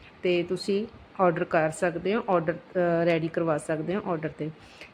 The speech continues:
ਇਹ ਰਹੇਗਾ ਢਾਈ ਮੀਟਰ ਗਿੰਜਾ ਕਾਟਨ ਦਾ ਸ਼ਰਟ, ਬਾਟਮ ਵੀ ਗਿੰਜਾ ਕਾਟਨ ਦੀ ਵਰਕ ਵਾਲੀ,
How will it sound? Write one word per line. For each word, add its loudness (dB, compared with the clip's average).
ਇਹ 6
ਰਹੇਗਾ 2
ਢਾਈ 2
ਮੀਟਰ 0
ਗਿੰਜਾ 0
ਕਾਟਨ -2
ਦਾ 2
ਸ਼ਰਟ, -2
ਬਾਟਮ 0
ਵੀ 0
ਗਿੰਜਾ 2
ਕਾਟਨ 0
ਦੀ -2
ਵਰਕ -2
ਵਾਲੀ, 0